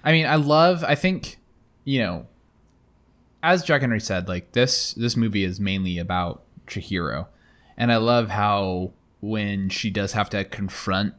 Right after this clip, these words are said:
the, uh, I don't know, the gluttonous Two-Face, you know, she is, that is when Chihiro's hit, like, her confidence, and this shows how much she's grown. And so I think, you know, they,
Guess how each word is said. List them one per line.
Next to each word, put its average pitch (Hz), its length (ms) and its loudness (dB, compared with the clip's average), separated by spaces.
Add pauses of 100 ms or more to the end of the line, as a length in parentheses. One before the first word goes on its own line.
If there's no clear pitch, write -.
(340)
the, 95 360 0
uh, 90 160 0
I 92 120 -4
don't 92 120 -4
know, 90 120 -4
the 92 80 -4
gluttonous 98 920 -2 (340)
Two-Face, 101 680 -2 (520)
you 113 100 2
know, 104 200 0
she 123 340 2
is, 98 280 -2 (160)
that 120 260 6
is 110 160 0
when 107 240 0
Chihiro's 104 440 -2
hit, - 200 -4
like, 95 160 -8
her 90 120 -6
confidence, 92 800 -2
and 104 100 0
this 107 120 0
shows 101 680 0
how 92 600 0 (360)
much 107 320 0
she's 98 320 -6
grown. 87 480 -2
And 110 120 0
so 127 100 6
I 117 80 10
think, 139 420 2 (480)
you 139 120 0
know, 127 100 2
they, 131 320 0